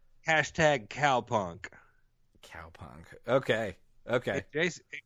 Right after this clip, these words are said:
Speaker 1: you say hashtag cowpunk, Jason Isbell's gonna be like, "I'm here. What's up?"
Speaker 2: Yeah. And let him know we're
Speaker 1: He's
Speaker 2: about
Speaker 1: gonna
Speaker 2: to
Speaker 1: know.
Speaker 2: start a podcast series on his body of work. So if he has any comments, he better let us know now.
Speaker 1: Hey, but seriously, if a lot of y'all do that,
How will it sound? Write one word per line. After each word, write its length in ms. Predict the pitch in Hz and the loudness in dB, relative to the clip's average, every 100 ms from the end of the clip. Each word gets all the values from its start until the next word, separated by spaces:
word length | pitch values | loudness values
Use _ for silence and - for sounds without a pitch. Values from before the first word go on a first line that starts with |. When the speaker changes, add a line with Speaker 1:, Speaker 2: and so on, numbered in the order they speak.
| _ _ | _ _
Speaker 1:
you 100 | 196 | -12
say 140 | 226 | -6
hashtag 400 | 151 139 - 123 | -2 -2 0 -2
cowpunk, 440 | 120 123 113 104 95 | 4 2 2 -4 -4
Jason 280 | 107 104 104 | -6 -4 -6
Isbell's 280 | 95 95 | -6 -8
gonna 140 | 101 95 | -6 -2
be 140 | 92 | 0
like, 240 | 90 87 - - - _ _ _ _ _ _ _ | -2 -4 -8 -16 -20 _ _ _ _ _ _ _
"I'm 160 | 107 113 | -4 -2
here. 320 | 123 110 - _ | 0 -2 -6 _
What's 240 | 104 - | 0 4
up?" 280 | 156 170 - - _ _ _ _ _ 87 | 4 4 -4 -20 _ _ _ _ _ -10
Speaker 2:
Yeah. 220 | 101 90 - - - _ - | -8 -10 -12 -14 -16 _ -4
And 100 | 127 | 4
let 120 | 185 | 4
him 100 | 160 | 8
know 180 | 170 147 | 8 8
we're 60 | 127 | 8
Speaker 1:
He's 20 | |
Speaker 2:
about 100 | 143 | 10
Speaker 1:
gonna 100 | 151 | 10
Speaker 2:
to 40 | 123 | 10
Speaker 1:
know. 60 | 117 | 8
Speaker 2:
start 160 | 165 | 6
a 40 | 139 | 8
podcast 440 | 147 151 160 131 | 8 8 6 2
series 400 | 147 131 120 120 | 4 4 4 2
on 220 | 135 135 135 | 2 2 2
his 400 | 135 117 - - | -2 -2 -6 -10
body 360 | 117 120 120 107 | -2 0 2 0
of 120 | 107 | 0
work. 220 | 127 98 | 0 0
So 140 | - 117 | -2 -2
if 100 | 117 | 2
he 60 | |
has 200 | 147 147 | 2 2
any 120 | 143 117 | 0 -4
comments, 640 | 135 143 120 95 92 - - _ - | -2 -2 -2 -8 -12 -16 -20 _ -6
he 80 | |
better 220 | 131 143 135 | 4 6 6
let 140 | 131 | 4
us 120 | 120 | 2
know 120 | 131 117 | -2 0
now. 340 | 123 117 87 _ _ _ _ _ _ _ - - - _ _ _ | 0 -2 -6 _ _ _ _ _ _ _ -18 -18 -20 _ _ _
Speaker 1:
Hey, 260 | 156 180 143 | 6 8 6
but 140 | 147 - | 0 4
seriously, 400 | 208 202 180 151 | 6 6 6 4
if 100 | 131 | 6
a 40 | |
lot 220 | 135 151 | 6 6
of 80 | 196 | 6
y'all 160 | 196 135 | 4 4
do 180 | 110 131 | 4 4
that, 340 | 120 113 | 4 2